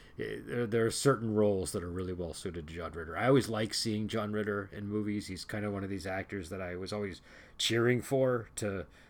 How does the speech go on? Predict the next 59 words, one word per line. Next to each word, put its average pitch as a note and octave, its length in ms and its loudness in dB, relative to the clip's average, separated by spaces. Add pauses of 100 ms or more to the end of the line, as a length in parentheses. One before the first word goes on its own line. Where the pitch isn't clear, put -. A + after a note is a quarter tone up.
(240)
to, G2 220 -2
and, A#2+ 140 -2
and A2 160 2
I G#2+ 40 4
remember B2 240 6
being A2 320 4
so F#2+ 200 -2
happy F#2+ 380 -2
when, F2 200 -6
um, D#2+ 340 -8 (420)
when G#2+ 100 -2
he G#2+ 80 4
was G2+ 160 2
in F2+ 100 -2
Bad E2 300 0
Santa, - 540 -4 (100)
'cause F2 180 -8
that F2 220 -4
was F#2 180 -8
like E2+ 240 -8
a, E2+ 180 -8
um, D2 380 -10 (240)
that A2+ 100 -2
was G2+ 140 0
a F2+ 60 -2
really F#2 280 0
good - 140 -8
performance, E2 680 -8
and, D#2 200 -14 (440)
uh, E2 380 -6
it - 80 -4
felt A#2 240 4
like G2 200 -2
he A2 100 2
had G2+ 100 2
kind A2 240 0
of, F2 140 -4 (420)
he - 80 0
had A2+ 80 0
kind C3+ 220 6
of F#2 80 0
vanished F#2 420 2
in D#2+ 100 -6
a C#2+ 60 -6
way, C#2 320 -6
and D#2 140 -12
so F#2+ 160 -2
it E2+ 80 -6
was, E2 180 -10 (120)
so A#2+ 220 -2
whenever B2 280 6
he A2+ 180 2 (180)
made G#2+ 300 4
a G2 60 4
return, F2+ 440 -2
I D#2 100 -4
was D2+ 120 -4
always D#2 240 -6
happy. - 400 -8